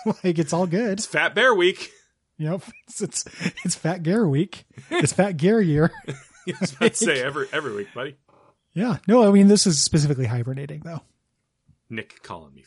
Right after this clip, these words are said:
Speaker 2: fucking overweight last week.
Speaker 1: Did Nick call you overweight?
Speaker 2: <laughs> I mean, I
Speaker 1: Why
Speaker 2: might
Speaker 1: is
Speaker 2: have
Speaker 1: that so
Speaker 2: baited
Speaker 1: much
Speaker 2: him
Speaker 1: worse than
Speaker 2: into
Speaker 1: saying
Speaker 2: it.
Speaker 1: fat? <laughs>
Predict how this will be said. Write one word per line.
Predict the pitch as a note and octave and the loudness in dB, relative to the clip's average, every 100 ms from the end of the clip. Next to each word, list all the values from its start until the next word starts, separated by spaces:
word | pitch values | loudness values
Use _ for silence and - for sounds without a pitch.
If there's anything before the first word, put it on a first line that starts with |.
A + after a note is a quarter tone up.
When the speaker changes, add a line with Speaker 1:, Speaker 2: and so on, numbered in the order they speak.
| - | -18
Speaker 2:
fucking | D#2 - - | -18 -20 -20
overweight | F#2+ D#2+ D#2+ D2 D2+ D2+ | -20 -20 -20 -20 -20 _
last | D2 C#2+ - | -20 -20 -20
week. | - _ _ _ _ _ _ _ | -20 _ _ _ _ _ _ _
Speaker 1:
Did | D#3 D3 | -2 -2
Nick | A3+ | -2
call | F#3+ | -4
you | F3+ | -2
overweight? | F3 E3+ C#3 B2+ G3 F3+ G3 | -2 -2 -4 -6 -8 -8 -10
Speaker 2:
<laughs> | - | -2
I | D4 D#4 | -2 0
mean, | C4 A#3 | 0 0
I | G#3 A#3+ | 2 4
Speaker 1:
Why | |
Speaker 2:
might | G#3 | 4
Speaker 1:
is | |
Speaker 2:
have | D#3+ | 2
Speaker 1:
that | C3+ | 2
so | D3 | 2
Speaker 2:
baited | C#3+ | 4
Speaker 1:
much | G#3 | 2
Speaker 2:
him | F3 | 4
Speaker 1:
worse | F#3+ - | 4 4
than | E3 | 4
Speaker 2:
into | |
Speaker 1:
saying | E3 D3+ | 6 4
Speaker 2:
it. | C3+ | 4
Speaker 1:
fat? | D3 C#3+ D#3 - | 0 -2 -6 -12
<laughs> | - | -14